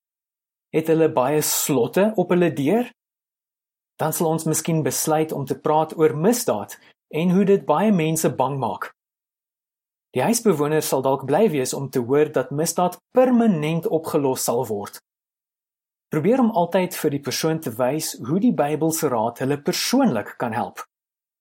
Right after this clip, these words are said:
Katharina, wat vroeër genoem is, sê, "Ek dink aan hoe die waarheid my lewe al verbeter het." En daarom praat Katharina met oortuiging, en die mense met wie sy praat,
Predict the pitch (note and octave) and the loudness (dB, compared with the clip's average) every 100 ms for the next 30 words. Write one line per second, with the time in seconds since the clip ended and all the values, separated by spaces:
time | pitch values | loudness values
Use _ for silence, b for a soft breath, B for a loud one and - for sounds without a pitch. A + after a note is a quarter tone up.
0 | _ _ _ _ _ - B2+ B2 A2+ C3 | _ _ _ _ _ -6 -4 -4 -4 -2
1 | E3+ G#3 - B2+ - - F3+ F3+ - D3 | -2 -2 -4 -6 -4 0 0 0 -2 -2
2 | D#3+ D#3+ - - - D3 A2 - _ _ | -2 -2 -4 -8 -4 -2 -4 -10 _ _
3 | _ _ _ _ _ _ E3+ D#3+ D#3 E3 | _ _ _ _ _ _ -6 -4 0 0
4 | - E3+ D3 D3+ D#3 B2+ A#2+ B2+ C3+ C3+ | 0 -2 0 0 0 -2 -2 0 -2 -4
5 | C3+ D#3 A#3 A3 D3 C3+ C3+ B2+ A#2+ - | -2 0 2 2 2 0 2 2 0 -2
6 | B2 C3 C3 C3+ G#2+ G2+ - _ _ _ | -4 -2 -2 -2 -4 -6 -12 _ _ _
7 | _ _ A#2 B2 C#3 A3+ A3 F3 F3+ F3+ | _ _ -8 -4 0 0 0 0 0 0
8 | D#3+ D#3 C3+ C#3 C3+ B2+ - B2 B2 - | -4 -2 -2 -2 -2 -4 -10 -8 -6 -4
9 | B2+ - D#3 E3 - C3 G2 G2 _ _ | -6 -4 -2 -2 -2 -6 -10 -16 _ _
10 | _ - C3+ G3+ F#3+ D#3+ F#3 A3+ A3 G#3 | _ -10 -2 2 2 2 0 2 2 2
11 | D#3+ E3+ D#3+ D3+ A#3+ A#3 A#2 - | 0 0 0 0 2 2 0 -12